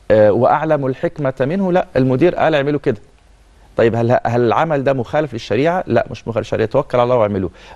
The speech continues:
بس أنا ما عنديش خلفية إنه بيتعمل ليه، لأنك أنت مش شرط إنك تكون ملم بكل المنظومة الإدارية،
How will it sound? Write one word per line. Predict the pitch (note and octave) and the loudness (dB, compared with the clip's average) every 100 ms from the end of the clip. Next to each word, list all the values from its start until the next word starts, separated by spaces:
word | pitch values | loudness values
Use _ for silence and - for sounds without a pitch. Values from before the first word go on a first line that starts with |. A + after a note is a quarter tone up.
| - | -6
بس | A#2 - | -4 0
أنا | C#3 | 0
ما | A#2+ | 0
عنديش | C#3 G3 | -2 -4
خلفية | - C#3+ - F3+ | -2 -2 0 0
إنه | D3 | 0
بيتعمل | B2 C3 C#3+ | 0 0 0
ليه، | C3 | 2
لأنك | B2 A#2 A#2 | 2 0 -4
أنت | - A2+ | -6 -8
مش | B2 | -4
شرط | D#3+ - | -4 -2
إنك | C#3+ | -4
تكون | - D3+ | -2 -2
ملم | C3+ D3 D#3+ | 0 0 0
بكل | C3+ E3 D#3 | -2 0 0
المنظومة | C3+ B2+ B2+ D#3 | 0 0 0 0
الإدارية، | C3 D3+ G3 F#3+ | 2 2 2 0